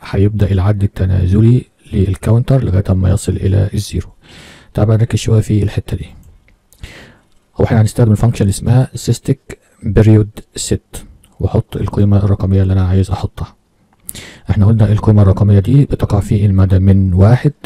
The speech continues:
لغاية ستاشر مليون سبعمية سبعة وسبعين ألف ميتين وستاشر، فانا اخترت ستاشر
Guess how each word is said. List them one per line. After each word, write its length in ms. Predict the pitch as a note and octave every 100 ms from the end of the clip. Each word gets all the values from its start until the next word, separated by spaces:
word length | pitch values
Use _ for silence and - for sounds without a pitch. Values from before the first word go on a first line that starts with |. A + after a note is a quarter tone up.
| -
لغاية 300 | - G2 G2+
ستاشر 560 | - - - A2+ - G#2+
مليون 420 | G#2 G#2+ A#2+ C3 - - - _ -
سبعمية 340 | - G2+ G#2
سبعة 200 | - G2+
وسبعين 360 | G2 G2+ G2 G#2
ألف 220 | G#2 -
ميتين 320 | F#2 G2 G2
وستاشر، 640 | F#2 F#2+ - - - - _ _ _ _ _ _ _ _ _ - - - - _ -
فانا 340 | - B2+ C3+
اخترت 520 | A2+ - A#2 - - - _ -
ستاشر 600 | - - - G#2+ A2